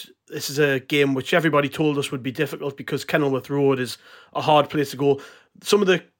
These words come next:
crack around it reminds us a little bit of when we used to go to Pompey. People talking about Fratton Park, about how the pitch is close to the, the stands and the, the fans are on top of you and the atmosphere can be quite raucous, even though it's, uh, a little stadium. Everything's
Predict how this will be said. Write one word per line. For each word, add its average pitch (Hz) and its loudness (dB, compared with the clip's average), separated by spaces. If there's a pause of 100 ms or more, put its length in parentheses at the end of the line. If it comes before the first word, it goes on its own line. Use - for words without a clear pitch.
crack 185 2
around 175 4
it 165 -2
reminds 160 2
us 139 -4
a 160 2
little 170 2
bit 143 2
of 139 0 (160)
when 143 -4
we 147 -2
used 143 -8
to 156 -6
go 151 -4
to - -10
Pompey. 151 -4 (220)
People 170 -6
talking 160 0
about 147 0
Fratton 147 -2
Park, 160 2
about 143 0
how 135 0
the 123 -8
pitch - -6
is 143 -10
close 151 -2
to 139 -6
the, 127 -8 (120)
the 135 -8
stands 151 0
and 127 -4
the, 120 -6 (480)
the - -14
fans 151 2
are 143 2
on 127 -2
top 160 -2
of 143 -8
you 147 4
and 120 0
the 131 0
atmosphere 143 0
can 139 -4
be 131 -6
quite 139 -2
raucous, 160 0
even 147 -2
though 143 0
it's, - -8
uh, 135 -2 (540)
a 139 -6
little 135 0
stadium. 135 -2 (360)
Everything's 139 -2